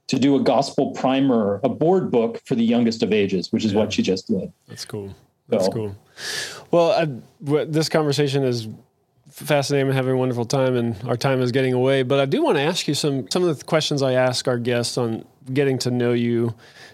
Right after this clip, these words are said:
Speaker 2: episodes are, <clears throat> what are some of the hardest things that you've faced in counseling, or maybe one that stands out?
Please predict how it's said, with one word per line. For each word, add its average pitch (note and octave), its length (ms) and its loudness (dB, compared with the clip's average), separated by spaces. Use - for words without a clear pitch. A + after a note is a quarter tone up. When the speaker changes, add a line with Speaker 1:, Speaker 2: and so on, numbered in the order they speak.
Speaker 2:
episodes A#2+ 960 0
are, B2+ 500 2
<clears throat> G3+ 380 -2
what E3+ 180 0
are A#3 80 2
some G#3+ 200 0
of F3 60 0
the B2 220 0
hardest F3 420 -2
things D#3 240 0
that C#3+ 100 0
you've B2+ 180 -4
faced C#3 320 -2
in C3+ 120 -2
counseling, C3 520 -2
or A#2 60 0
maybe B2+ 220 0
one A#2 560 0
that A#2 220 -4
stands A#2 360 -2
out? A2+ 380 0